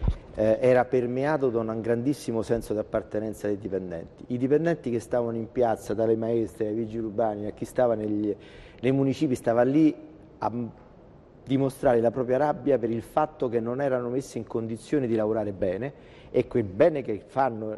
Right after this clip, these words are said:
in determinate condizioni questa amministrazione lo vuole mettere in discussione.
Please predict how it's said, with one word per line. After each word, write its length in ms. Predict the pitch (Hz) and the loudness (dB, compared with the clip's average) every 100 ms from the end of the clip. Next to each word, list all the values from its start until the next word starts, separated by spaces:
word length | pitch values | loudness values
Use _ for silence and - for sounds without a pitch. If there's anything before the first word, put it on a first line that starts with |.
| - | -10
in 120 | 117 | -8
determinate 580 | 110 110 107 131 151 131 | -4 -2 -2 -2 0 0
condizioni 840 | 127 131 160 - 120 120 123 120 - | -2 -2 -4 -4 -2 0 -2 -8 -2
questa 340 | 175 170 131 | -2 0 0
amministrazione 560 | 123 123 131 120 123 113 | -2 -2 -2 -2 -4 -2
lo 60 | |
vuole 160 | 107 107 | -2 -2
mettere 280 | 107 101 101 | -4 -6 -8
in 80 | 98 | -8
discussione. 960 | 101 - - 92 85 87 - - | -12 -14 -12 -10 -10 -12 -18 -20